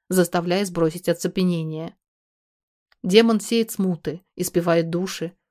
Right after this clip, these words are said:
купается в крови, но выглядит как бог. Он прекрасен настолько, что Айне обидно от этой несправедливости. Вселенское зло не должно было выглядеть как самое прекрасное творение в мире.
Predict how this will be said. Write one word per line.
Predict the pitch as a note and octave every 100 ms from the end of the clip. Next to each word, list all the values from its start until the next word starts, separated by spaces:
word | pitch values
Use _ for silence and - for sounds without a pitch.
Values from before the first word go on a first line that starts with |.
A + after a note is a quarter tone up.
| -
купается | F#3 G3 G#3 -
в | E3
крови, | - E3 F3+ A3 - _ _
но | F#3+
выглядит | F3 A3 G#3 F#3+ -
как | E3+ E3
бог. | D#3+ D#3 - _ _ _ _
Он | G3 F#3
прекрасен | F#3 G3 G3 F#3+ F3
настолько, | F3 - A#3+ A#3 - F3 -
что | - - F#3+
Айне | A#3+ A3+ -
обидно | F#3+ E3+ G3 F#3
от | - F3 E3+
этой | D#3+
несправедливости. | E3+ F3 - F3 F3+ F3+ E3+ D#3+ - - - - _ _ _ _
Вселенское | - G3+ B3 - A3
зло | G3 A#3
не | A3+
должно | G3+ G3+ G#3 A3+
было | E3+ E3+
выглядеть | D#3+ F3 F3 D#3+ D3+
как | - D#3
самое | - G#3+ G#3+
прекрасное | F#3 F3+ - E3+ - E3+
творение | D#3+ E3 E3 E3 F3
в |
мире. | F#3 F3 E3+ D#3+ F3+